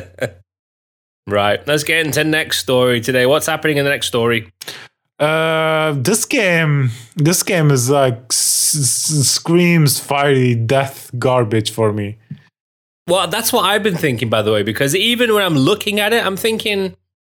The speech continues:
Speaker 1: you know, as a next-gen game, it, it looks fine, it looks good, but it's not, like,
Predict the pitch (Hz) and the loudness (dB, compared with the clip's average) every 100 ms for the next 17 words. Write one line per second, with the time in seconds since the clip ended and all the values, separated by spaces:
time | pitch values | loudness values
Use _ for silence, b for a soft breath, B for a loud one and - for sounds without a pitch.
0 | _ _ _ _ _ _ _ - 208 202 | _ _ _ _ _ _ _ -4 0 2
1 | 175 175 120 170 175 202 180 - 185 175 | 2 0 -2 -2 0 -2 -2 -4 -2 -2
2 | 156 165 160 165 233 240 302 339 - - | -2 0 0 0 -2 -2 -2 -2 -4 -4
3 | 104 120 156 175 - 101 98 117 131 139 | -2 -2 -2 -6 -8 -6 -4 -4 -4 -6
4 | 165 226 170 175 156 131 - | -4 -4 -2 -2 -2 -6 -14